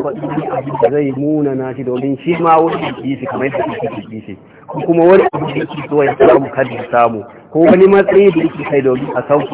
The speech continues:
shi wanda ba ka san shi? To, sai ka faɗi wani aibi na shi. Kaga kurhuɗi kenan, shi da ƙin mutum. Ya bihi. Idan kuma mutum ya da ya yi giban ɗin ya faɗi abin da yake so ya faɗa a kansa, ta shafin minhu, zai samu ɗan sauƙi.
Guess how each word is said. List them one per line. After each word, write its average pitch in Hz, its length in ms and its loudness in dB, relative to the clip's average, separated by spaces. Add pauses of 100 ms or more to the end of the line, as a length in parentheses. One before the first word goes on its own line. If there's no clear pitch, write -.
shi - 120 -2 (100)
wanda 107 160 0
ba 127 180 0
ka 120 240 -2
san 113 160 -6
shi? 104 160 -14 (280)
To, 127 120 -6
sai 143 120 2
ka - 280 -2 (120)
faɗi 131 280 0
wani 143 240 2
aibi 139 380 0
na 113 260 -6
shi. - 80 -18 (260)
Kaga - 300 0
kurhuɗi 147 560 2
kenan, 104 320 -4
shi - 100 -6
da 135 140 2
ƙin 127 240 -4
mutum. 107 260 -10 (1300)
Ya 160 160 8
bihi. 113 320 0 (460)
Idan 185 260 4
kuma 214 180 6
mutum 190 420 4
ya 247 220 4
da 165 60 2
ya 156 220 4
yi 156 100 4
giban 165 520 4
ɗin 147 200 0
ya 156 80 2 (100)
faɗi - 180 -2
abin - 320 -4
da - 60 -4
yake 320 260 -4
so 240 120 2
ya 202 80 2
faɗa 170 200 4
a - 80 6
kansa, 175 360 4 (680)
ta 139 80 0
shafin 160 600 0
minhu, 139 400 0 (260)
zai 143 120 4 (100)
samu 131 260 2
ɗan 127 180 0 (120)
sauƙi. 123 360 0